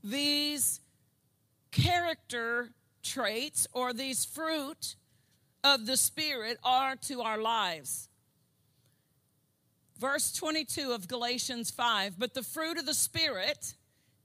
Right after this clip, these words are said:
is love, joy, peace, long-suffering, gentleness, goodness, faith, meekness, temperance.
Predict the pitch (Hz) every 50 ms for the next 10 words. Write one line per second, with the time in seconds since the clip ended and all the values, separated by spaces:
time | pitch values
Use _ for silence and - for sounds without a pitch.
0 | - - 269 269 262 262 254 262 294 349 359 302 - - - - - _ _ _
1 | _ _ _ _ _ _ _ _ _ - 98 214 - - 247 247 247 262 302 320
2 | 320 320 - - - _ _ _ _ _ _ _ _ _ _ _ _ _ - -
3 | 165 233 269 254 247 247 254 262 294 311 403 440 _ _ _ _ _ _ _ _
4 | _ _ _ _ _ _ _ _ - - 277 262 262 269 285 311 339 415 - -
5 | - - - - _ _ _ _ _ _ _ _ _ _ - - 226 254 269 277
6 | 269 269 269 - - - 302 269 277 269 - - 262 247 247 254 277 302 415 -
7 | _ _ _ _ _ _ _ _ _ _ _ _ _ _ _ _ _ _ _ _
8 | _ _ _ - - 277 294 285 277 - 294 269 254 254 269 302 330 - - -
9 | - - - _ _ - 202 202 262 269 285 247 294 294 302 330 339 330 - -
10 | - - - _ _ _ _ _ _ - - 269 262 254 269 294 330 330 330 -
11 | - - - _ _ _ _ _ _ _ - 202 240 285 294 302 - - - 302
12 | 311 320 339 330 - - - - - _ _ _ _ _ _ _ - - - 320
13 | 302 294 - 277 226 190 180 165 - - - - - - -